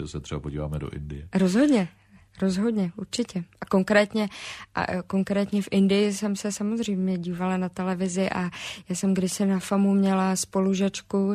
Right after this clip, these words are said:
Speaker 2: z Indie, tedy Američanku, která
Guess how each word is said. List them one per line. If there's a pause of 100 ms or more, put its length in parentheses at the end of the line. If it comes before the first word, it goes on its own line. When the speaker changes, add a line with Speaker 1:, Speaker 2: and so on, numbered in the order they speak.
Speaker 2:
z
Indie,
tedy
Američanku,
která